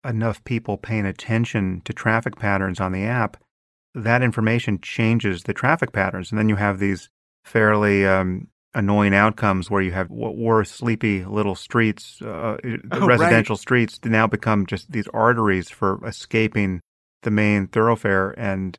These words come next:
Speaker 2: Yeah, I did do a talk about that. And then I, 'cause I had found out that there was a neighborhood that had gotten upset because the Waze algorithm had figured out that its little street could be a great cut through for cars that were stuck in traffic on the main road.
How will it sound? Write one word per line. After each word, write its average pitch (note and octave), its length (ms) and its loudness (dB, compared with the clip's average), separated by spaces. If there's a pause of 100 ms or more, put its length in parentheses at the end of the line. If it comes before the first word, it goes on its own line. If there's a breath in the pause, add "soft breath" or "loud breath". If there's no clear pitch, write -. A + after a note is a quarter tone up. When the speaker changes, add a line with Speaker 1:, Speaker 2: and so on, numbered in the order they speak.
(100)
Speaker 2:
Yeah, D#3+ 480 2
I E3 160 2
did A3+ 220 2
do G#3+ 180 4
a D#3+ 100 4
talk D#3+ 240 0
about D#3 240 2
that. D3+ 160 0
And D#3+ 100 -2
then A3+ 160 4
I, G3 140 2
'cause - 320 -4
I F3+ 80 2
had F3 160 -2
found F#3 260 -2
out F#3 180 0
that D#3+ 100 -6
there F3 80 0
was D#3 160 -4
a D3 40 -2
neighborhood C#3+ 600 -2 (320)
that D3+ 100 2
had D#3 120 0
gotten F#3 260 0
upset - 520 -2
because C3 300 -6
the B2+ 120 -4
Waze C3+ 300 -2
algorithm A#2+ 640 -6
had A2+ 180 -12
figured B2+ 300 -6
out B2 200 -4
that A2+ 180 -12
its - 240 -6
little C#3 200 -6
street C#3+ 360 -8
could C#3 120 -10
be B2+ 140 -8
a B2+ 60 -10
great C3+ 300 -6 (580)
cut D3 280 -4
through F3 300 -2
for C3 360 -4 (100)
cars D3 240 0
that D#3 100 -4
were C3+ 80 -6
stuck C#3+ 220 -4
in B2+ 80 -6
traffic C3+ 340 -4
on C3 120 -4
the B2+ 80 -4
main B2 240 -6
road. C#3 380 -2